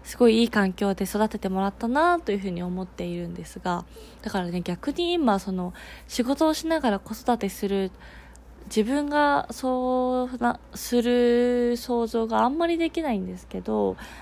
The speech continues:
まあ、多分私は逆にずっと家にいるのが苦手なタイプなので、はい、この一人暮らししてても、二日間ずっと家にこもるとちょっともうね、調子悪くなるぐらい、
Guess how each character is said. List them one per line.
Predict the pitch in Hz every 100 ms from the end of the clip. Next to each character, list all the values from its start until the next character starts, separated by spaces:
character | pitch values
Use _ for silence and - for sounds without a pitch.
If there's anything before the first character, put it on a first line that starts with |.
| -
ま | 269
あ、 |
多 | 403
分 | 415 277
私 | 220 240 -
は | 277
逆 | 247 240
に | 247 226
ず | 220 240
っ |
と | 240 254
家 | 247 254
に | 233
い | 202
る | 190
の | 180 175
が | 175
苦 | 175 185
手 | 190 202
な | 196
タ | 208 202
イ |
プ | -
な | 180 170
の | 170 170
で、 | 180 180 - - - - - - - -
は | - 196 185
い、 | -
こ | -
の | 208
一 | 202 -
人 | 262 262
暮 | 269
ら | 240
し | 226 196
し |
て | - 262
て | - 220
も、 | 240 233 208 - - - -
二 | - -
日 | - 311
間 | 262 214
ず | 190
っ | 202
と | -
家 | 214 220
に | 196
こ | - 190
も | 190
る | 185
と | 180
ち | -
ょ | 196
っ |
と | -
も | 180 175
う |
ね、 | 165 - - - - -
調 | - 214
子 | - 233
悪 | 247 233
く | 240 220
な | 208
る | 202
ぐ | 202 202
ら | 185
い、 | -